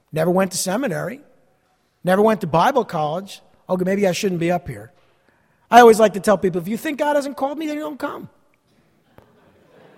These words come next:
And if you don't think I know what I'm talking about, well, I get it. Okay, find somebody else to listen to.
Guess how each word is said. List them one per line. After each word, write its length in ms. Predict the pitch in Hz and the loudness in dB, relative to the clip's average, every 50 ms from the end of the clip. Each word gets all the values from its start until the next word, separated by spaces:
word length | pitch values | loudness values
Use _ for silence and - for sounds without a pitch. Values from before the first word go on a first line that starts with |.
| _ - - - - - - - _ _ - - - - _ | _ -20 -20 -20 -20 -20 -20 -20 _ _ -20 -20 -20 2 _
And 100 | 254 262 | 6 6
if 80 | 262 262 | 8 8
you 60 | 254 | 8
don't 240 | 277 311 330 320 - - - - - | 8 8 8 6 2 -8 -20 -4 -2
think 160 | 262 277 277 | -2 0 2
I 100 | 269 254 | 0 0
know 140 | 247 262 247 | 2 4 2
what 100 | 247 247 | 2 2
I'm 120 | 233 226 | 0 -2
talking 340 | - 269 320 392 415 403 349 | 0 0 0 0 0 0 -2
about, 400 | 277 226 220 208 220 262 311 302 | 2 4 6 6 6 6 4 4
well, 400 | 294 277 269 277 285 262 240 - - - - - | 2 2 2 2 -2 -4 -12 -18 -20 -20 -20 -16
I 120 | - 202 240 | -12 -10 -8
get 240 | 226 359 403 339 | -4 -4 -4 -4
it. 80 | 185 - | -4 -6
Okay, 260 | 226 240 - 285 285 | -6 -4 -4 -4 -6
find 260 | 226 - 226 233 240 | -2 -2 -2 -2 0
somebody 280 | 226 - 254 247 262 277 | -2 -4 -4 -2 -4 -4
else 200 | 285 311 285 - | -4 -6 -8 -8
to 60 | - | -12
listen 380 | 170 139 127 113 - 120 117 110 | -12 -12 -12 -14 -14 -16 -18 -20
to. 140 | - 123 | -20 -20